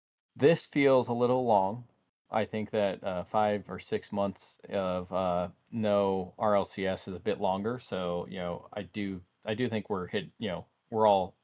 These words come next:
right on that. They're gonna be doing some pretty big changes. Um, I will be very disappointed if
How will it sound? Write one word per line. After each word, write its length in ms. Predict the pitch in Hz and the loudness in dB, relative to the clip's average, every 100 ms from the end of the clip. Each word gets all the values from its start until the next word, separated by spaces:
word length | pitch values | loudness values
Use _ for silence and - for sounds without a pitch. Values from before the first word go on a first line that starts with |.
| - | -2
right 220 | 107 98 | 0 2
on 180 | 87 87 | 0 -4
that. 220 | 90 - _ - | -6 -8 _ -12
They're 240 | 92 87 _ _ _ | -10 -10 _ _ _
gonna 180 | 101 90 | -8 -6
be 180 | 92 87 - | -6 -8 -6
doing 220 | 92 87 | -6 -6
some 160 | - | -10
pretty 220 | 87 98 85 | -10 -10 -6
big 200 | 90 85 | -8 -8
changes. 600 | - 101 95 98 95 - - _ _ _ - | -6 -6 -4 -4 -6 -12 -20 _ _ _ -8
Um, 420 | 92 82 80 85 _ _ _ _ _ _ _ - | -4 -2 -4 -8 _ _ _ _ _ _ _ -2
I 560 | 113 110 107 107 104 | 2 2 2 0 -2
will 160 | 101 107 | 0 -2
be 140 | 101 | -2
very 240 | 95 120 113 | -4 -2 -2
disappointed 680 | 110 98 - 101 123 151 110 | -4 -6 -4 -2 0 0 0
if 280 | 113 104 | 0 0